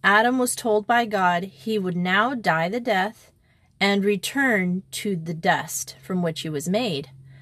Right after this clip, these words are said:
And the devil knows if you live a good life and go to heaven, you will enjoy what he lost. So he's jealous of you too.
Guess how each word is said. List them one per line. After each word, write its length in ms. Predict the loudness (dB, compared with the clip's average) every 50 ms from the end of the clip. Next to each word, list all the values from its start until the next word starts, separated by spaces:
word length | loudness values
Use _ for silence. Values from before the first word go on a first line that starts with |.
| -20 -20 -20 -8 -4
And 100 | 0 0
the 60 | 2
devil 380 | 2 4 4 4 4 2 2 0
knows 420 | 2 2 2 2 0 0 -2 -4
if 160 | -6 -8 -8
you 580 | -6 -4 -4 -2 0 0 0 -2 -2 -6 -8 -10 -14 -20 -10 -6
live 160 | -4 -4 -4
a 60 | -4
good 220 | -4 -4 -4 -4 -4
life 520 | -4 -2 -2 -2 -2 -2 -4 -8 -14 -20 -20 _ -20 -20 -20 -20 -10 _ 0
and 180 | 2 2 4
go 160 | 4 2 2
to 80 | 0 0
heaven, 560 | -2 0 0 2 2 2 0 -2 -2 -4 -6 -8 _ -6
you 280 | -2 0 0 0 0
will 140 | 0 0 0
enjoy 460 | 0 0 -2 -2 0 2 2 2 2
what 180 | 0 -4 -6 -6
he 220 | -6 -4 -2 -2
lost. 560 | 0 0 0 0 0 -2 -6 -10 -14 -14 -14 -18 -20 _ -10
So 240 | -4 0 2 2
he's 400 | 2 0 0 0 0 0 0 0
jealous 360 | 0 0 2 2 0 -2 -2 -4
of 120 | -8 -8
you 180 | -6 -6 -6 -6
too. 460 | -6 -4 -4 -4 -4 -4 -6 -10